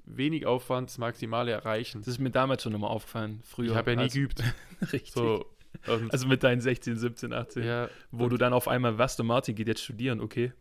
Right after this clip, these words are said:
Speaker 1: Ja, und irgendwann war's halt auch so,
Speaker 2: <laughs>
Speaker 1: ähm, dass ich eben nach wie vor, und da bin ich auch ganz ehrlich, nach wie vor will ich nicht ewig viel üben. So, ich will einfach, was ich aber sein will, äh,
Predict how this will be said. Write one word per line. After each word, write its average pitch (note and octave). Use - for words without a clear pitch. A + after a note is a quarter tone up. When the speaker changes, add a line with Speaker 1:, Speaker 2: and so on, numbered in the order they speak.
Speaker 1:
Ja, A2+
und B2+
irgendwann D#3
war's C#3+
halt C3
auch C3+
so, D3+
Speaker 2:
<laughs> -
Speaker 1:
ähm, A#2+
dass A#2+
ich A#2+
eben A#2+
nach C3+
wie C3+
vor, C3
und G#2+
da G#2+
bin A2+
ich G#2+
auch G#2
ganz A2
ehrlich, B2+
nach A#2
wie A#2
vor A#2+
will B2+
ich B2
nicht A#2+
ewig A#2+
viel C#3
üben. C#3+
So, -
ich G#2
will C3
einfach, A#2+
was C#3
ich C3
aber A2
sein B2
will, B2
äh, G#2+